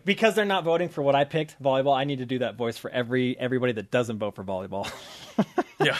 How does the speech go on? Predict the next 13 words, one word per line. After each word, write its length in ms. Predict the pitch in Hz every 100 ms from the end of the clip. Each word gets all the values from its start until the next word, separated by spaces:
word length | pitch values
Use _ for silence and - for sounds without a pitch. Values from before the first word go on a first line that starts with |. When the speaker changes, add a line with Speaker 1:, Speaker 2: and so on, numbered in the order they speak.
| 349
Speaker 2:
yeah, 140 | -
seriously. 480 | - 131 110 214 160 - 220 170
How 140 | 165 208
could 160 | 208
you 80 | 180
vote 220 | 156 180
against 260 | 160 143 -
football? 460 | 170 156 - 453 466
Speaker 1:
Oh, 360 | 508 440 415 427
it's 340 | 453 466 466
basketball. 540 | 480 466 453 427 - 95
Speaker 2:
Yeah. 40 | - _ -
Speaker 1:
Okay. 260 | 143 139